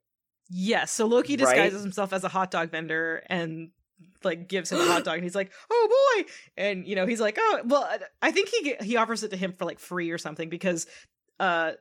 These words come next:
Speaker 1: there's a moment where, like, Spider-Man's brain is having a dialogue with his stomach, where his brain is like, "This seems very suspicious. You probably shouldn't eat that." And his stomach is like,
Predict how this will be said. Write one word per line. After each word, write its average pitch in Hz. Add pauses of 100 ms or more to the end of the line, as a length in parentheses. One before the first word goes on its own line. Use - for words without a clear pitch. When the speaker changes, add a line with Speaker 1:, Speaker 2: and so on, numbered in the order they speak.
Speaker 1:
there's 185
a 196
moment 202
where, 180
like, 160 (220)
Spider-Man's 202
brain 180 (500)
is 185
having 185
a -
dialogue 180
with 175
his 175
stomach, 175
where 185
his 180
brain 202
is 190
like, 170
"This 415
seems 165
very 175
suspicious. 240
You 359
probably 175
shouldn't 262
eat 381
that." 180
And 180
his 190
stomach 214
is 190
like, 180